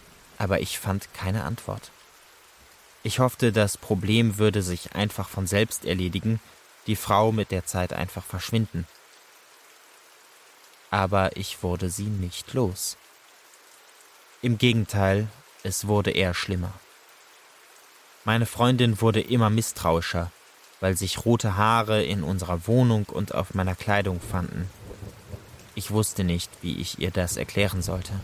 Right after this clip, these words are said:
Langsam kam ich mir paranoid vor. Ständig war ich nervös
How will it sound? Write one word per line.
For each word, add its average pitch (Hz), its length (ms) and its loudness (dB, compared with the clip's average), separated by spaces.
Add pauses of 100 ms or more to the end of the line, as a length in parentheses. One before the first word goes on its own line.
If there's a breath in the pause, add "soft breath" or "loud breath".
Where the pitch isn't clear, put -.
(1500)
Langsam 107 680 2
kam 107 260 0
ich - 160 -4
mir 101 120 2
paranoid 98 680 0
vor. 87 340 -2 (440)
Ständig 110 580 2
war 90 160 2
ich - 160 -4
nervös 101 580 0